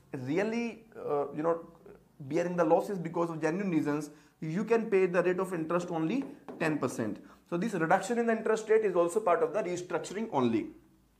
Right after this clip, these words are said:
Another restructuring can be in the form of infusion of additional funding.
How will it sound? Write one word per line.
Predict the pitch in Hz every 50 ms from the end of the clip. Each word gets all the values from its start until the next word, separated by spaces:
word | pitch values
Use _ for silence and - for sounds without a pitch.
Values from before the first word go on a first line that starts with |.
| _ _ - _ _ _ -
Another | 147 170 202 220 247 247 202 - - - - _
restructuring | - 151 170 180 - - 190 190 196 - - 208 -
can | 202 208 208
be | 196 202
in | 196 196
the | 190 185
form | 185 190 180 190
of | 233 269 269 - - - - - - - - _ _ _ -
infusion | 165 180 196 - - 240 247 233 247 240 240
of | 247 262 262 254 - -
additional | 180 180 180 202 202 - 240 240 254 269 285 - - - - - - - - -
funding. | 226 247 262 269 240 202 160 123 95 - -